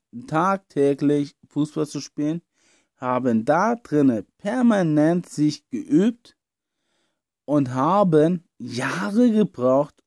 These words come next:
um eine so so hohe qualitative Arbeit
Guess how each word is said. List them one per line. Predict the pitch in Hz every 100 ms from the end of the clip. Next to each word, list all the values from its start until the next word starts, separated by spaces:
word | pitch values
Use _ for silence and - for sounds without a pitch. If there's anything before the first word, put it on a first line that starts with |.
| -
um | 190 190
eine | 131 139 135 120
so | 127 120 143 190 233 214 226 - _ _ _ -
so | 123 208 285 - -
hohe | 202 165 131 175 _ _ _
qualitative | - 160 262 285 - 220 196 - 170 170 190 196 _ _ _ _ _ _ _ _
Arbeit | 117 117 117 127 131 165 220 233 -